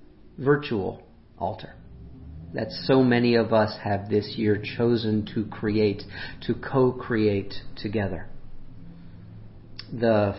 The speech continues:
faces, images that you'll see here, I imagine for you, I know they do for me, represent all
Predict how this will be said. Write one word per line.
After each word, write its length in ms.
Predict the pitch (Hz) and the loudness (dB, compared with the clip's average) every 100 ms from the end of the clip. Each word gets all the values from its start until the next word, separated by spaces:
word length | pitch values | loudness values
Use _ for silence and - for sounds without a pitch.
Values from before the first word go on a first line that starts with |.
| - | 4
faces, 840 | 135 131 - 123 113 107 - - - - - - - | 6 6 2 2 2 -2 -8 -14 -18 -20 -20 -12 -2
images 640 | 127 127 113 123 123 113 | 2 2 4 2 2 2
that 200 | 110 110 | 0 0
you'll 140 | 110 104 | -2 -2
see 320 | - 120 113 | 0 0 0
here, 480 | - 117 113 104 - - - - | 0 2 2 0 -8 -18 -18 -6
I 140 | 123 | 0
imagine 720 | 127 113 120 120 113 107 104 101 | 2 6 6 6 2 2 0 -2
for 60 | 104 | -2
you, 420 | 104 120 120 110 | 2 4 4 4
I 100 | 98 | 2
know 240 | 101 113 | 0 0
they 160 | 110 104 | 2 2
do 200 | 113 110 | 2 -2
for 180 | 110 101 | -2 -2
me, 240 | 104 107 | 0 2
represent 580 | 101 107 113 98 101 98 117 | 2 0 -2 -2 -4 -4 0
all 600 | 120 123 117 104 104 | 4 4 4 0 -4